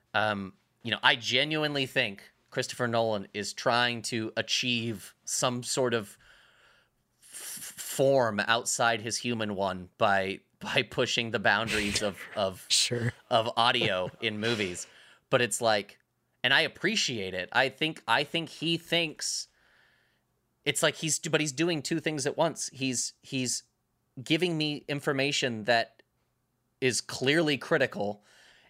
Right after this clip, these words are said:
Speaker 1: and he's also telling me it's not important at the same time. And I don't know what any, I don't know what,
Speaker 2: Mm-hmm.
Speaker 1: I don't think he's saying, so I don't think he's saying anything, but I,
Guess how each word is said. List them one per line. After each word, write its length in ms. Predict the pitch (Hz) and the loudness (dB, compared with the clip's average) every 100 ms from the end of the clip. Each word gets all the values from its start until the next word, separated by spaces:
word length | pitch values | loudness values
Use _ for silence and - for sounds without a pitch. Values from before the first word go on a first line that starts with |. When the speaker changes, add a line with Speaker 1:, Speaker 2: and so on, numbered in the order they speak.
| - | -2
Speaker 1:
and 100 | 135 | 0
he's 160 | 123 - | 0 0
also 260 | 151 - | 0 0
telling 360 | 139 143 147 135 | 0 0 0 0
me 120 | 127 | -2
it's 160 | 120 123 | -4 -2
not 240 | 117 127 | -2 0
important 440 | 120 104 135 104 | -2 -2 -2 -2
at 80 | 104 | -6
the 80 | 104 | -8
same 260 | - 107 101 | -6 -4 -4
time. 340 | 117 95 62 _ - - - _ _ _ _ | -6 -6 -10 _ -20 -20 -20 _ _ _ _
And 160 | - 117 | -2 2
I 80 | 160 | 4
don't 160 | 175 | 4
know 120 | 175 175 | 4 4
what 180 | 170 | 4
any, 260 | 156 151 151 | 4 0 2
I 120 | 131 | 2
don't 160 | 160 165 | 2 2
know 80 | 156 | 2
what, 160 | 127 | 4
Speaker 2:
Mm-hmm. 140 | 123 170 | 8 8
Speaker 1:
I 80 | 143 | 8
don't 200 | 170 - | 4 -2
think 180 | 160 | -4
he's 180 | - 143 | -4 -4
saying, 300 | - 151 143 | 0 0 0
so 100 | - | 2
I 20 | |
don't 140 | 151 175 | 2 0
think 120 | 170 | -4
he's 160 | 143 - | -4 0
saying 440 | 170 170 165 143 | 2 2 2 0
anything, 480 | 156 170 120 107 101 | 0 0 -2 -4 0
but 100 | 113 | 2
I, 120 | 139 | 2